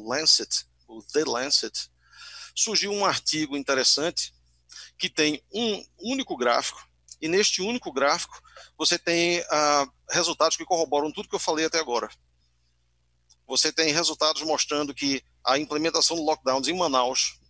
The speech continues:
o trabalho é sobre Manaus, embora o grupo seja internacional, que a implementação de lockdown em Manaus se faz acompanhar de um aumento de casos, que a suspensão do lockdown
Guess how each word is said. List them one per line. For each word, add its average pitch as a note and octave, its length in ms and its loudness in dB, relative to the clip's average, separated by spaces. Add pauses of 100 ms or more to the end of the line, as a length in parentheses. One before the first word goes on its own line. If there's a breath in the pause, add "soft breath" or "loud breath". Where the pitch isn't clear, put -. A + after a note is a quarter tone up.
(120)
o - 80 -20
trabalho C3 360 2
é C3+ 60 0
sobre C#3 240 -4
Manaus, A#2+ 340 0
embora B2+ 200 -6
o B2 40 -8
grupo C3 220 -8
seja C3 160 -4
internacional, C3 720 -2 (360 loud breath)
que - 80 -2
a E3+ 40 -2
implementação E3+ 640 2
de D#3 80 -4
lockdown D3+ 420 2
em E3+ 80 -2
Manaus C3 360 2
se C#3+ 100 -2
faz D#3+ 180 0
acompanhar C#3 480 0
de C#3 80 -8
um D#3+ 60 0
aumento C3+ 400 -4
de B2 80 -10
casos, C3 480 0
que - 100 -4
a D#3+ 60 2
suspensão G#3+ 640 2
do A3 80 -2
lockdown C3 560 0